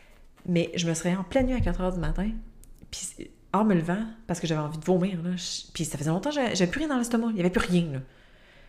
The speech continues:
C'était l'énergie qui était trop plein. Ça me, le, je l'ai carrément senti, ça a été en ce moment, c'est too much,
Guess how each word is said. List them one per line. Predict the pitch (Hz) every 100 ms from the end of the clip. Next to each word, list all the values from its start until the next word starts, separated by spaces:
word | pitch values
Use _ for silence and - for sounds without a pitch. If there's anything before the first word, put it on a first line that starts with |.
| - - - -
C'était | - 180 170
l'énergie | 170 208 196 165 170 190 -
qui | - 151
était | - 151
trop | - - 196
plein. | - 175 180 - - - - - - - -
Ça | - 190 165
me, | 180 185 -
le, | 147 185 185 175 - - -
je | 190 190
l'ai | 202 -
carrément | 302 269 233 247
senti, | 233 180 202 220 233
ça | -
a | 170
été | 170 202 208 208 - - - - -
en | 175
ce | -
moment, | 170 156 214 - - - - - - - -
c'est | - - 151 - -
too | 233
much, | 185 156 175 - -